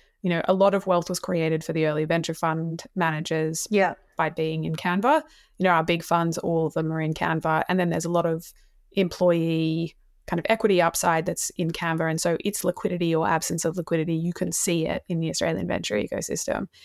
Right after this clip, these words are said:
Speaker 1: And so there's a huge push at the moment for a lot of folks, I think, for, for that overweighting reason to trying to, like, get liquidity from Canva. And you'll see Goldman Sachs kind of doing that, um, secondary in Goldman, uh, sorry, in Canva.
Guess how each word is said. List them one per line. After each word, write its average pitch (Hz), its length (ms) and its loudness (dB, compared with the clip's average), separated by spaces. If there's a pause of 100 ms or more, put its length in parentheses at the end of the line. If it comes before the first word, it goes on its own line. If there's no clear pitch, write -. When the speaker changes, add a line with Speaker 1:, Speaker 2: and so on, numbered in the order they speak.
(260)
Speaker 1:
And 175 360 2
so - 120 2
there's 190 160 0
a 180 40 0
huge 196 480 0
push - 460 -2
at - 140 0
the - 60 -4
moment 165 380 0
for 170 160 -2
a 160 60 2
lot 160 180 2
of 160 80 -2
folks, 175 380 -4
I - 40 -20
think, 202 300 0
for, 202 80 -14 (120)
for - 60 -2
that 185 200 -2
overweighting 175 520 0
reason 165 380 -2
to - 100 -8
trying 170 220 -4
to, 170 80 -6
like, - 260 -12
get - 240 0
liquidity - 640 -2 (340)
from 175 280 2
Canva. 196 380 2
And 202 120 2
you'll 165 80 0
see 170 400 -4
Goldman - 280 0
Sachs - 240 -2
kind - 140 -6
of 165 60 -8
doing 98 320 -4
that, - 160 -4 (240)
um, 175 320 -4
secondary 180 540 -2
in 190 80 -4
Goldman, 190 480 -4 (260)
uh, - 60 0
sorry, 214 280 4
in 170 380 0
Canva. 165 420 0